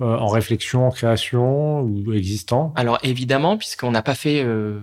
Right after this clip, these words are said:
Speaker 2: j'ai envie de dire, un vœu d'élitisme, on
Speaker 1: Ouais.
Speaker 2: s'adresse à l'ensemble de nos collaborateurs. On a, euh, des offres de formation, euh, réparties par thématique. On a
Speaker 1: Mhm.
Speaker 2: un bloc qu'on appelle Formation pour tous, qui là
Speaker 1: Mhm.
Speaker 2: va adresser tous les sujets, peu importe mon métier d'appartenance. Donc,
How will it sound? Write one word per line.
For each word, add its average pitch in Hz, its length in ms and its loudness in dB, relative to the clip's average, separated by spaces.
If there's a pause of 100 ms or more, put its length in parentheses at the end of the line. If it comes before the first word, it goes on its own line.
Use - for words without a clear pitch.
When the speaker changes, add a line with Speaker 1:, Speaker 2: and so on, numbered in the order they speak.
(100)
Speaker 2:
j'ai 117 120 -4
envie 110 160 -2
de 113 60 -4
dire, 123 180 0
un 107 60 4
vœu 127 180 2
d'élitisme, 135 640 0
on 120 40 0
Speaker 1:
Ouais. 117 80 -4
Speaker 2:
s'adresse 120 440 0
à 113 120 0
l'ensemble 123 760 0
de 110 100 -2
nos 110 140 0
collaborateurs. 110 720 0
On 120 160 0
a, 117 260 2 (320)
euh, 110 80 0
des 117 240 2
offres 139 280 2
de 120 100 0
formation, 113 800 -2
euh, 101 160 -4 (400)
réparties 120 480 -2
par 117 200 -4
thématique. 113 520 -2
On 110 120 -2
a 98 80 0
Speaker 1:
Mhm. 101 160 -6 (440)
Speaker 2:
un 107 60 -2
bloc 123 360 2 (160)
qu'on 117 80 -2
appelle 101 240 -2
Formation 110 480 0
pour 110 180 -6
tous, 208 240 -4
qui - 140 -8
là 113 120 0
Speaker 1:
Mhm. 107 80 0
Speaker 2:
va 107 40 0
adresser 107 400 -4
tous 202 240 -2
les 165 120 4
sujets, 135 340 -2
peu - 180 -6
importe 123 320 -2
mon 117 80 0
métier 110 260 0
d'appartenance. 135 600 -2
Donc, 123 160 -4